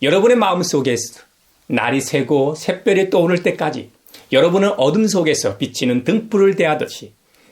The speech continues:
이 예언의 말씀에 주의를 기울이는 것이 좋습니다." 거짓을 분별할 수 있는 것은 오직 예언의 말씀인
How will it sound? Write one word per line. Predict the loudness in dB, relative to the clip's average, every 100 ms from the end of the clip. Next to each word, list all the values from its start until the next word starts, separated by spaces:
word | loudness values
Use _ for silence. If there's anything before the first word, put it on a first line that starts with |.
| _
이 | 0 2 2
예언의 | 2 2 2
말씀에 | 2 0 -2 0 2 4 2 -2
주의를 | -6 0 2 2 0 -2
기울이는 | -4 -2 0 -2 -2
것이 | -4 -2 -4 -4 -6 -16 _ _
좋습니다." | -6 -6 -6 -10 -12 -12 -16 _ _ _ _ _ _ -20 -18 -14
거짓을 | -2 0 0 0 2 4 2 2
분별할 | 0 2 2 0
수 | -2 -2
있는 | 0 0
것은 | -2 -2 -4 -6 -6 -14 _
오직 | 0 2 2 -2 -12 _ _ 0
예언의 | 2 2 2 2 2
말씀인 | 0 -2 -4 -2 0 -2